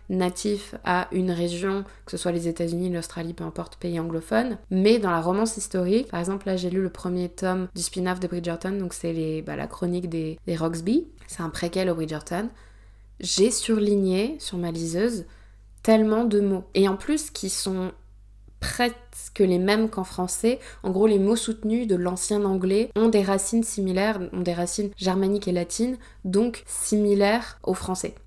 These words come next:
Et, et c'est super intéressant. Donc bon, c'est pas des choses, des mots que je pourrais utiliser directement dans la rédaction de mes livres, mais ça peut servir, on sait jamais.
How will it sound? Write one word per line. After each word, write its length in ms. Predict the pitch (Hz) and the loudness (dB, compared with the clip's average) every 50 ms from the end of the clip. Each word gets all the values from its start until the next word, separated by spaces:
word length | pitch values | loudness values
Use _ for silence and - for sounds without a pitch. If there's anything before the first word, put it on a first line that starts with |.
| - - | -2 0
Et, 440 | 180 175 175 170 170 175 185 - - | 2 2 4 2 2 0 -2 -4 -6
et 40 | |
c'est 140 | 180 - 220 | -6 -4 -2
super 360 | 226 - - 226 220 214 196 | -2 -2 -2 -2 -2 -2 -2
intéressant. 440 | 190 180 185 180 185 185 - 180 170 - | -2 -2 -2 -2 -4 -4 -4 -6 -8 -8
Donc 180 | 165 160 160 160 | -8 -8 -8 -8
bon, 140 | 170 165 - - | -8 -10 -12 -14
c'est 140 | - - | -12 -8
pas 100 | - - | -4 -2
des 100 | 190 190 | 0 0
choses, 340 | 185 - - 208 196 190 180 - | 0 0 2 0 0 0 0 0
des 100 | 190 185 | 2 2
mots 180 | 190 202 214 220 | 4 4 4 2
que 120 | 214 - | 2 0
je 100 | 185 - | -4 -4
pourrais 240 | - 190 175 180 180 | -4 -4 -2 0 0
utiliser 460 | 190 185 - - 185 185 190 185 196 | 0 -2 -4 -6 -4 -2 0 2 0
directement 560 | 185 175 180 180 175 175 - - 185 180 185 185 | 0 0 -2 -2 -4 -4 -6 -6 -4 -2 -2 -2
dans 100 | 180 160 | -2 -4
la 60 | 160 | -4
rédaction 360 | 160 165 170 170 170 - 185 | -4 -4 -6 -6 -6 -6 -6
de 60 | 175 | -6
mes 120 | 170 165 160 | -6 -6 -6
livres, 380 | 160 196 262 349 302 - - - - - | -4 -4 -2 -2 -2 -4 -6 -8 -6 -2
mais 420 | 165 170 180 180 190 220 254 285 - - - - | 0 2 2 4 2 2 0 -2 -6 -14 -20 -16
ça 160 | - - 175 - | -10 -10 -8 -6
peut 100 | - 175 | -4 -4
servir, 480 | - - 160 147 143 139 156 214 220 - - | -4 -4 -4 -6 -6 -8 -8 -8 -10 -12 -14
on 40 | 170 | -14
sait 160 | - - 170 | -12 -10 -10
jamais. 280 | 160 165 156 151 175 | -8 -8 -8 -8 -10